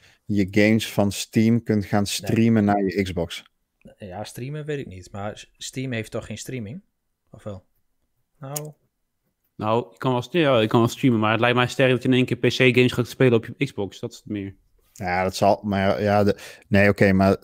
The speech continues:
Speaker 1: zo zijn er ook wel
Speaker 3: <clears throat>
Speaker 1: Xbox games niet echt geschikt om op je telefoon te spelen. Maar er z-, zijn natuurlijk best wel wat games die je prima op je telefoon kunt spelen. En zo zullen er ook wel games op Steam zijn die je ook prima op, eh, op de Xbox
Speaker 3: Maar
Speaker 1: spelen.
Speaker 3: bedoel je dan hiermee, zeg maar, dat je dan een, eh, stel je hebt een P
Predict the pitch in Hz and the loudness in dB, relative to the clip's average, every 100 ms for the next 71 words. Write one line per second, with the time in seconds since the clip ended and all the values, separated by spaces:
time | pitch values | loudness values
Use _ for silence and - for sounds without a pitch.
0 | 104 107 101 98 98 98 107 - 101 - | -2 4 6 6 4 2 2 4 2 0
1 | _ - 101 - 104 104 104 110 107 110 | _ -8 -8 -2 0 0 -2 -6 -6 -6
2 | - - - 107 - 104 - 98 104 98 | -8 -6 -2 -2 -2 -4 -4 -2 -2 0
3 | - 113 113 - 90 87 87 90 98 104 | 0 0 -2 -4 -4 -4 -6 -8 -8 -8
4 | - 98 98 98 101 98 - 104 - 98 | -8 -6 -6 -6 -6 -8 -4 -4 -2 -4
5 | 98 98 104 98 95 - 95 - 113 101 | -2 -2 -2 -2 -2 -6 -6 -4 0 0
6 | 85 - - 95 - 104 107 110 - 107 | -2 -6 -2 -2 0 -2 0 -2 2 4
7 | 107 104 95 92 - - - _ - 98 | 6 6 2 0 -4 -20 -20 _ 0 2
8 | 98 98 95 95 104 95 98 101 98 - | 2 2 0 -2 -2 0 0 -2 -4 -6
9 | - 107 104 101 101 101 101 104 104 - | -2 -2 -2 -2 -2 -2 -2 -2 -4 -2
10 | 107 101 101 104 - 101 98 98 - - | -2 -2 -2 -8 -6 -4 -2 -2 -4 -10
11 | - 101 - 92 - 127 139 131 131 147 | -8 -6 -2 -4 0 0 2 0 0 2
12 | 156 147 143 147 139 135 143 139 127 127 | 4 2 2 0 2 2 0 0 -2 0
13 | 127 127 127 - 131 123 120 117 131 127 | 2 2 0 0 0 2 0 0 2 2
14 | 127 120 | 0 -2